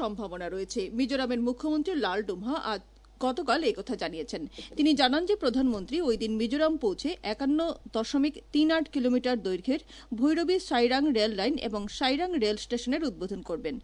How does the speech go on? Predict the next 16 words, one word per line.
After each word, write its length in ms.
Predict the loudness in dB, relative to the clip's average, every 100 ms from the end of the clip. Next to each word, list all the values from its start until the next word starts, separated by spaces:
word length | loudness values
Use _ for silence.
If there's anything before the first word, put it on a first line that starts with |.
| -14 -20 0
মুখ্যমন্ত্রী 460 | 0 2 -2 0 0 2
বলেন 200 | 2 2 -2
যে 120 | -2 -2
এর 80 | -2 -2
ফলে 180 | -4 -2 -2
উত্তর 200 | -2 -2 0
পূর্বাঞ্চলের 560 | 0 0 0 0 0 2
মধ্যে 220 | 0 -2 0
মিজোরাম 380 | 0 2 0 0 -4 -16 -20 -10 -4
চতুর্থ 320 | -2 -2 -2 0
রাজ্য 200 | 0 0 -2 -2
হিসেবে 280 | -2 -2 0
রেল 200 | 2 0 0
মানচিত্রে 400 | -4 -4 -6 -2 -2
অন্তর্ভুক্ত 420 | -2 -8 -8 -12
হবে। 260 | -10 -8 -8